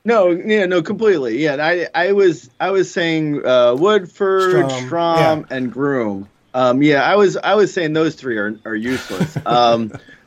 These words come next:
Speaker 1: Lugo, yeah, no, Lugo is kinda interesting, and he probably stays in the rotation for a hundred and fifteen innings. So yeah, and he's always had, he's always had good numbers. And Lugo's actually a sneaky pick.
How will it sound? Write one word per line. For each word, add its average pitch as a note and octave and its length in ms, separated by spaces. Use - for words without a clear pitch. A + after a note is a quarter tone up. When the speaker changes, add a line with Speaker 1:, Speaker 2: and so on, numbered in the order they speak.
Speaker 1:
Lugo, G#3 560
yeah, B3+ 180
no, G#3+ 200
Lugo A#3+ 500
is D#3 340
kinda C#3+ 240
interesting, A2+ 560
and C#3 80
he B3 160
probably C#3+ 880
stays E3 380
in D#3 60
the C3+ 100
rotation B2+ 720
for A2 800
a - 160
hundred C#3 460
and G#2 420
fifteen A#2 480
innings. F#2 680
So A2 460
yeah, F3 440
and D#3+ 140
he's G3 220
always A3 280
had, D3 300
he's C4 160
always F#4 240
had D#4+ 160
good B3+ 140
numbers. G#3+ 520
And F3+ 100
Lugo's B3+ 360
actually G3 380
a D#3 60
sneaky F#3+ 440
pick. E3 380